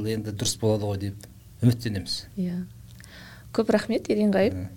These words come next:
Speaker 2: Уақытыңызды
Speaker 1: Иә.
Speaker 2: бөліп келгеніңізге, а, енді шын айтып жатсыз ғой, э,
Speaker 1: Иә.
Speaker 2: «Жүгіремін, уақыт
Speaker 1: Иә.
Speaker 2: жоқ», — деп, сонда да маған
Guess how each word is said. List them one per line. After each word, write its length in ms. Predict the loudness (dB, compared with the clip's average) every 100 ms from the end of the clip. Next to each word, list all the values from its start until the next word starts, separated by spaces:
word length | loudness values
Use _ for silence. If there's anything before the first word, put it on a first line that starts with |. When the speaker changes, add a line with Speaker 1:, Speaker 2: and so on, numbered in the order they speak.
| -12 -4
Speaker 2:
Уақытыңызды 680 | -2 -2 0 2 4 6 4
Speaker 1:
Иә. 60 | 8
Speaker 2:
бөліп 320 | 8 8 6
келгеніңізге, 1040 | 6 6 8 6 6 4 4 8 8 8 4 -10 -12 -12 -12 -10 -4
а, 320 | 0 2 2 2
енді 220 | 2 2
шын 300 | 4 4 6
айтып 180 | 4 4 2
жатсыз 160 | 2
ғой, 140 | 2 0 -4 -4
э, 120 | -2
Speaker 1:
Иә. 20 |
Speaker 2:
«Жүгіремін, 720 | 0 2 8 12 12 12 8 8
уақыт 380 | 4 2 0
Speaker 1:
Иә. 80 | 6
Speaker 2:
жоқ», — 300 | 8 6 4 0
деп, 200 | 0 0
сонда 300 | 0 2 4
да 100 | 4
маған 520 | 4 8 10 10 8